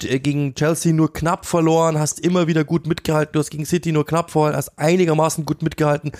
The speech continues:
Also das, das ist einfach da, wie du sagst, das ist genau da zu verorten, wo sie jetzt auch stehen. Und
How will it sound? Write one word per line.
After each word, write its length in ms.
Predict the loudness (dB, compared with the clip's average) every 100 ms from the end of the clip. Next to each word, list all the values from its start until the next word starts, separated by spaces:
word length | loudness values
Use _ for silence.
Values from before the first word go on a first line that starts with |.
| -16 -14 -14 -4
Also 220 | 0 0 0 -14 _
das, 280 | -2 -2 -6 -18 -20 -20 -20 -20 -20 _ _ _ _ -2
das 160 | 2
ist 140 | 2 2
einfach 380 | 0 0 -4 -2
da, 380 | 0 4 2 2 -4
wie 80 | -2
du 100 | 2
sagst, 240 | 2 0
das 80 | -2
ist 100 | 0
genau 500 | 0 0 2 2 2
da 480 | 0 0 2 2 0
zu 120 | -4 -2
verorten, 640 | 2 2 0 0 -4 -2
wo 160 | 0 0
sie 100 | 0
jetzt 160 | -2 -2
auch 140 | -4
stehen. 400 | 0 2 2 0 -6 -20 -20 -20 _
Und 380 | -4 -2 -2